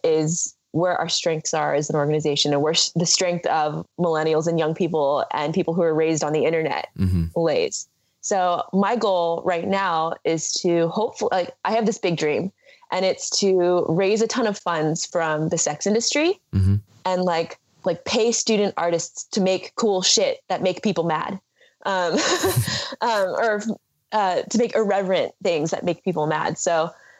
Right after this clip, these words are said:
Speaker 1: I've been in contact with sex toy distributors and been trying to get a hold of porn companies to be like,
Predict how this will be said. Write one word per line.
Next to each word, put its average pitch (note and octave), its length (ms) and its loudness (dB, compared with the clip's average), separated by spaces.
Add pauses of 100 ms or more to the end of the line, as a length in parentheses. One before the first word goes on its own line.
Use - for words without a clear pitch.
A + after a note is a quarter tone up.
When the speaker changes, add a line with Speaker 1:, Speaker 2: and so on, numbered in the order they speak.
(160)
Speaker 1:
I've F#3+ 120 -2
been F#3+ 160 2
in F3+ 120 0
contact F#3 480 -2
with E3 120 -2 (200)
sex F3+ 300 -6
toy F#3 100 0
distributors E3 840 2
and C#3+ 400 0 (560)
been F3+ 140 2
trying G#3 320 0
to G3+ 60 0
get G3 120 2
a G3+ 60 0
hold G3 180 0
of G3+ 100 -4
porn F#3+ 240 -2
companies F3 560 -2
to F#3 60 0
be F3+ 180 0
like, D#3+ 360 0